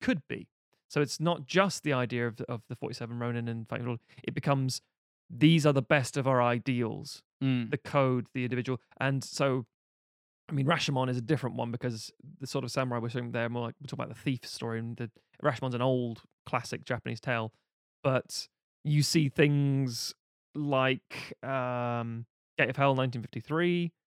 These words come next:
Speaker 1: Seven Samurai, very specifically Seven Samurai, nineteen fifty-four, 'cause that talks about the futility of war as well,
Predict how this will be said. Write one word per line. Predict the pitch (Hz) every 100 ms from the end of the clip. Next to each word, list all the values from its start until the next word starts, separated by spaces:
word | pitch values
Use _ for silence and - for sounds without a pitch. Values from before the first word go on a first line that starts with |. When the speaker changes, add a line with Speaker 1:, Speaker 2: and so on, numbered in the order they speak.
| _ _ -
Speaker 1:
Seven | 127 127
Samurai, | 156 151 151 156 139
very | 113 139 131
specifically | 120 143 - 185 160 127
Seven | 135 131
Samurai, | 123 131 143
nineteen | 131 127 127
fifty-four, | 120 - - 131
'cause | -
that | 165 160
talks | 147
about | - -
the |
futility | - 143 - 139 123 123
of | 110
war | 131 131 117
as | 110
well, | 127 147 107 104